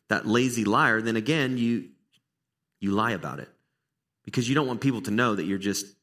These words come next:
all talk. So that's one of the struggles of this type of fool. Uh, again, another key tool is, is they're, they're lazy.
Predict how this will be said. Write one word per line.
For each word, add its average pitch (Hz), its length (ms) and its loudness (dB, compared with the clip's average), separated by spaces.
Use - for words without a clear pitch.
all 85 140 -6
talk. - 360 -12
So - 100 -2
that's 110 140 -2
one 113 80 -2
of 95 60 -4
the 92 60 -4
struggles 92 380 -4
of 82 120 -10
this 87 100 -6
type - 260 -6
of - 60 -16
fool. 78 400 -8
Uh, 120 180 0
again, 123 560 0
another 117 280 0
key 131 180 0
tool 135 280 0
is, 117 140 -2
is 101 260 -4
they're, 101 280 2
they're 101 160 0
lazy. 151 600 2